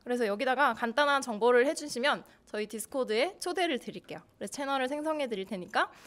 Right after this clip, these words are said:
운동하는 정보들을 거기서 온보딩 하시고 정보들 입력해서 '내가 일주일 동안 이런 운동을 하고 있는데 내가 제대로 하고 있었나? 나는 거기에 백 퍼센트를 채울 수 있는 사람인가?' 라는 걸 한번 확인해 보세요.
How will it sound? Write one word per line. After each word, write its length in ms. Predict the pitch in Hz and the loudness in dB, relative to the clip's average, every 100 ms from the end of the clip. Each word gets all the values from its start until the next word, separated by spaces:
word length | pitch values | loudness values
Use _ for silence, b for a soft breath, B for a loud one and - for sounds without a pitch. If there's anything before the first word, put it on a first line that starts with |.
| B | B
운동하는 500 | 214 214 240 233 208 | -6 -2 0 0 0
정보들을 720 | 190 196 196 226 190 180 190 196 | -4 -4 0 0 0 -2 -4 -6
거기서 220 | 208 202 | -10 -6
온보딩 340 | 196 208 208 | -6 -4 -4
하시고 400 | 247 285 277 392 - B B | -4 -4 0 -2 -2 B B
정보들 380 | 208 190 196 | -10 -6 -6
입력해서 580 | 180 202 226 233 220 175 - B B B | -6 -6 -6 0 0 0 -4 B B B
'내가 180 | 214 214 | 0 0
일주일 320 | 285 330 311 | 2 0 0
동안 280 | 233 302 370 | 0 0 0
이런 240 | - 247 285 | 2 4 4
운동을 340 | 196 196 190 | 2 -2 -2
하고 280 | 208 277 277 | -2 -2 -2
있는데 420 | 247 170 175 392 b b b | -4 -4 -4 -4 b b b
내가 260 | 196 185 190 | -10 -8 -10
제대로 360 | - 220 233 240 | -10 0 2 2
하고 220 | 254 381 | 2 -2
있었나? 460 | 196 - 180 226 - b b b - | -4 -4 -6 -6 -6 b b b -4
나는 400 | 196 185 240 403 _ - | 0 0 0 -6 _ -10
거기에 540 | 220 185 208 208 196 | -8 -4 -2 0 -2
백 160 | 240 - | -6 -4
퍼센트를 480 | 254 269 240 247 | -2 0 0 -2
채울 220 | 233 370 392 | -2 -2 -2
수 160 | - | -2
있는 180 | 196 214 | -4 -2
사람인가?' 520 | 285 294 226 190 311 B B - | -2 -2 -2 0 -2 B B -6
라는 180 | 190 185 | -4 -4
걸 120 | 180 | -6
한번 400 | 226 208 185 269 | -4 -2 -2 -4
확인해 320 | 294 269 262 | -4 -4 -4
보세요. 300 | 262 254 - | -6 -8 -18